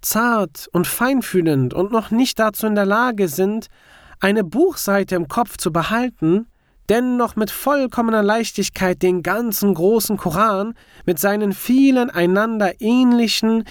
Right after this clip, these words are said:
Verwirrungen und Verwechslungen verursachenden Versen und Sätzen, wie er sich diesen Kindern dermaßen einfach in ihr Gedächtnis einprägt,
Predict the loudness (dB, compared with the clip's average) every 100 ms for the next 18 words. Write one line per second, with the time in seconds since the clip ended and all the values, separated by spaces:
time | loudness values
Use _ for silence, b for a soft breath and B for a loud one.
0 | B B -4 -2 0 0 0 0 0 -2
1 | -2 -2 -2 -4 -4 -4 0 0 0 -2
2 | 2 0 2 -2 -2 -2 -2 -4 -4 -2
3 | 0 0 -2 0 0 0 0 -2 -4 0
4 | 0 0 b b b -2 0 0 -2 -6
5 | -2 2 2 2 -2 0 0 0 0 -2
6 | -2 -2 0 2 2 0 -4 -2 -2 -2
7 | -2 -2 0 0 2 2 0 0 -2 -2
8 | 0 2 2 2 0 0 -4